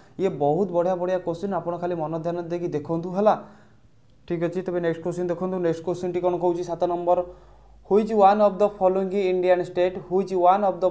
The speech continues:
ଫଲୋଇଂ ଇଣ୍ଡିଆନ୍ ଷ୍ଟେଟ୍ ଡଜ୍ ନଟ୍ ସେୟାର ବର୍ଡର ୱିଥ୍ ପାକିସ୍ତାନ? କ'ଣ କହୁଛି ନା ହ୍ୱିଚ୍ ୱାନ୍ ଅଫ୍ ଦ ଫଲୋଇଂ ଇଣ୍ଡିଆନ୍ ଷ୍ଟେଟ୍, ଭାରତର କେଉଁ ଷ୍ଟେଟ୍ଟା ଯେ କି, ଭାରତର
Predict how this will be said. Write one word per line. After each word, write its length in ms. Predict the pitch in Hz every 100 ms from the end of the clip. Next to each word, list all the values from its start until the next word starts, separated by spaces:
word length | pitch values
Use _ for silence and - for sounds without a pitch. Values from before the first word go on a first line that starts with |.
| 180
ଫଲୋଇଂ 400 | 170 160 165 175 190
ଇଣ୍ଡିଆନ୍ 480 | - 170 170 185 180
ଷ୍ଟେଟ୍ 360 | - 170 180 180 - - 156
ଡଜ୍ 280 | 170 170 190
ନଟ୍ 260 | 208 208
ସେୟାର 300 | - 185 175 160
ବର୍ଡର 320 | 156 151 185 -
ୱିଥ୍ 240 | 165 185 208
ପାକିସ୍ତାନ? 580 | 147 143 143 - 160 117 - - - - - - - - - -
କ'ଣ 120 | 196
କହୁଛି 280 | 240 233 196 - - -
ନା 120 | - 165
ହ୍ୱିଚ୍ 320 | 175 208 208
ୱାନ୍ 280 | 190 190 226
ଅଫ୍ 140 | 214
ଦ 60 | 214 220
ଫଲୋଇଂ 340 | 196 196 202 196
ଇଣ୍ଡିଆନ୍ 300 | 190 196 190
ଷ୍ଟେଟ୍, 180 | 202 180
ଭାରତର 480 | 170 180 196 196 196 190
କେଉଁ 260 | 180 175 196 202
ଷ୍ଟେଟ୍ଟା 520 | - 196 190 185 180
ଯେ 140 | 160 165
କି, 140 | 165 180
ଭାରତର 500 | 151 156 170 185